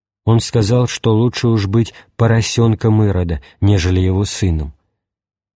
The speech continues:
Макробий, Сатурналий, книга вторая, глава четвертая. Мы беспечно устремляемся к пропасти,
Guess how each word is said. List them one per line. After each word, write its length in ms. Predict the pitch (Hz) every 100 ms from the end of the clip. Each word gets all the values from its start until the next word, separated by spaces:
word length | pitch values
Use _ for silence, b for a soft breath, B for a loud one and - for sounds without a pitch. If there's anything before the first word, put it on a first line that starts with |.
| _ _
Макробий, 680 | - 104 101 117 120 107 95
Сатурналий, 760 | 85 110 98 110 120 131 104 90
книга 320 | - 104 98
вторая, 440 | 92 - 107 107 90
глава 320 | 95 92 90
четвертая. 720 | - 87 110 92 78 - 76 _ _ _ _ _ _ _ _ _ _ _ _ _ _ _ _ _ _ _ _ _ _ _ _ _ _ _ _ _ _ _ _ _ _ _ _ _
Мы 240 | 104 120
беспечно 720 | 127 120 - - 160 - 117 110
устремляемся 960 | 107 - 110 110 127 127 117 107 -
к 140 | 110 -
пропасти, 720 | - 120 95 92 - -